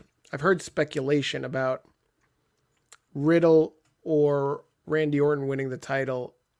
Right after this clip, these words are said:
and then leading to Riddle versus Orton for the W W E title. But I don't think that they need to put the title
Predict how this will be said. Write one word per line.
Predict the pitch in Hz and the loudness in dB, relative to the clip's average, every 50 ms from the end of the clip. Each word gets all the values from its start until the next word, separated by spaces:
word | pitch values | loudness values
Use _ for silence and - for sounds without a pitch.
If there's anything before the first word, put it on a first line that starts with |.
| _ _ _ _ - | _ _ _ _ -8
and | 147 135 131 | -8 -6 -4
then | 139 139 135 135 131 127 127 | -2 -4 -4 -4 -6 -6 -6
leading | 135 135 135 139 135 135 127 | -4 -4 -2 -4 -4 -6 -6
to | - - 135 131 | -10 -10 -8 -8
Riddle | 127 123 135 135 139 135 | -4 -4 -2 -2 -2 -4
versus | 131 135 139 127 131 143 135 139 | -4 -6 -6 -6 -8 -10 -10 -8
Orton | 147 143 143 143 143 143 143 143 | -6 -6 -4 -6 -6 -10 -12 -14
for | 143 - - 156 | -16 -14 -12 -10
the | 139 135 135 | -8 -8 -10
W | 131 135 - - 139 135 | -10 -8 -8 -6 -6 -6
W | 127 139 - 67 - 135 | -8 -8 -8 -8 -8 -8
E | - | -10
title. | - - - 69 69 - 139 - - _ _ _ _ _ _ _ _ _ _ - - - _ _ _ _ _ _ _ _ _ _ _ _ _ _ - | -10 -8 -8 -6 -6 -6 -8 -10 -12 _ _ _ _ _ _ _ _ _ _ -12 -12 -12 _ _ _ _ _ _ _ _ _ _ _ _ _ _ -12
But | - 71 - - _ _ - | -10 -10 -10 -10 _ _ -10
I | - 147 | -8 -6
don't | 156 160 180 190 190 175 | -6 -6 -6 -8 -10 -14
think | - - - - 165 160 156 156 151 151 151 - _ _ _ _ _ _ _ _ _ _ _ _ _ - | -18 -18 -10 -8 -4 -4 -4 -4 -4 -8 -10 -16 _ _ _ _ _ _ _ _ _ _ _ _ _ -16
that | - 143 139 135 139 - | -10 -10 -10 -10 -8 -8
they | - 139 139 | -6 -6 -4
need | 139 139 135 131 - | -4 -6 -8 -8 -10
to | - 135 - - _ _ _ - | -12 -12 -14 -16 _ _ _ -12
put | - 165 160 - | -10 -10 -8 -8
the | 151 | -10
title | 143 - - 143 139 135 135 139 131 127 131 - - _ | -10 -8 -6 -4 -4 -4 -4 -4 -6 -6 -8 -12 -16 _